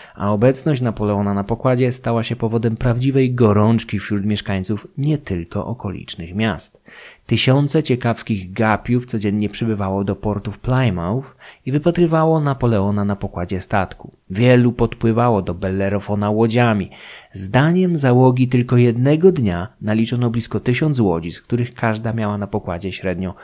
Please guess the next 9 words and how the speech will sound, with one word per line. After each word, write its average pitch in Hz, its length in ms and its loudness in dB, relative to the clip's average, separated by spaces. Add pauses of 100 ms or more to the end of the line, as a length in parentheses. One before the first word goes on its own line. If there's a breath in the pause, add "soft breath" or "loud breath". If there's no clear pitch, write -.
(220 loud breath)
ośmiu 104 400 0
pasażerów. 107 800 -2 (720 loud breath)
Generał 170 680 6
Bonaparte 95 800 -2 (280 loud breath)
chętnie 165 500 4
ukazywał 110 480 2
się 107 120 -4
na 107 80 -2
pokładzie, 135 540 -2